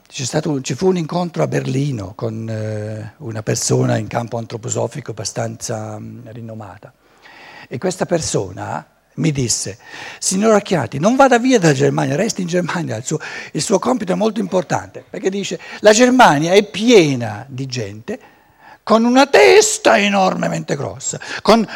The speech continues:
forze di volontà all'infinito, ma qui", e faceva qui, no? Qui la sfera del cuore, qui, qui, Nulla. Nichts, nichts, nichts. Io all'inizio non ci volevo credere, poi ho guardato le cose un pochino, dico: "Sì, sì, è vero."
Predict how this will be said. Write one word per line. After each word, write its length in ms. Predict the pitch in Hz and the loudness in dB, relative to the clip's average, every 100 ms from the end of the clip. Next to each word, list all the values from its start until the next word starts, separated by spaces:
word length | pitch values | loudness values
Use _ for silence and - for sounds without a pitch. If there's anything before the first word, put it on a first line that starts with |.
| - | 4
forze 400 | 254 320 262 254 | 8 8 6 6
di 120 | 254 | 8
volontà 420 | 247 247 233 - | 8 6 6 6
all'infinito, 680 | 277 285 302 254 320 311 220 311 311 285 - - | 8 6 4 2 0 -2 -4 -6 -6 -6 -8 2
ma 220 | 220 269 | 4 4
qui", 540 | - 339 302 - - _ | 8 8 8 2 -14 _
e 140 | 151 | -12
faceva 360 | - - 165 165 | -6 -2 -2 -2
qui, 220 | 170 123 | -4 -6
no? 100 | 123 | -6
Qui 160 | - | -6
la 120 | 147 123 | -6 -4
sfera 220 | - 151 | -2 -2
del 120 | 135 | -2
cuore, 220 | 131 104 | -4 0
qui, 280 | - 277 - - - | 6 6 4 -6 -2
qui, 380 | - 262 - - _ _ | 4 4 2 -12 _ _
Nulla. 480 | 160 190 151 107 - | 6 6 6 0 -4
Nichts, 560 | 196 381 - - - - | 4 4 4 -2 -4 4
nichts, 460 | 359 392 - - | 4 4 0 -4
nichts. 500 | 254 311 - - - - _ _ _ _ _ _ _ _ _ _ _ _ _ _ _ _ _ | -4 -6 -6 -8 -10 -12 _ _ _ _ _ _ _ _ _ _ _ _ _ _ _ _ _
Io 140 | - 180 | 0 0
all'inizio 380 | 113 139 175 135 | 0 -4 -4 -6
non 100 | 117 | -8
ci 120 | 131 | -6
volevo 280 | 127 127 127 | -4 -4 -4
credere, 420 | 160 120 98 - _ _ | -4 -4 -8 -14 _ _
poi 220 | - 175 - _ _ _ - | -6 -6 -6 _ _ _ -12
ho 80 | 123 | -4
guardato 380 | 131 131 143 | -4 -2 -4
le 100 | 143 | -6
cose 240 | 135 151 156 | -8 -8 -10
un 100 | 139 | -10
pochino, 440 | 151 165 135 131 _ _ - | -12 -14 -14 -16 _ _ -20
dico: 200 | 131 131 | -18 -16
"Sì, 120 | 165 | -14
sì, 220 | - 170 | -14 -14
è 80 | 131 | -14
vero." 260 | 135 151 | -14 -16